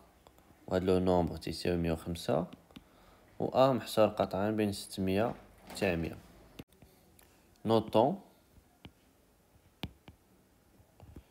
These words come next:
S هي l'ensemble des entiers naturels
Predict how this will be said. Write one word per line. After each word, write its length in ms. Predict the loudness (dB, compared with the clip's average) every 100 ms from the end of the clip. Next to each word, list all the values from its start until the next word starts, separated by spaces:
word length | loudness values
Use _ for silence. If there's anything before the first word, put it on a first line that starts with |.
| _ _ -20 -20 0
S 520 | 4 4 2 -8 -16 -20 _ _ -20 _ _ -10
هي 220 | 0 4
l'ensemble 800 | 6 4 2 0 2 2 0 -4 -8 -16 -20 -20 -20 _ _ _ -6
des 220 | -4 2
entiers 400 | 2 2 2 2
naturels 760 | 4 0 -2 -4 0 2 0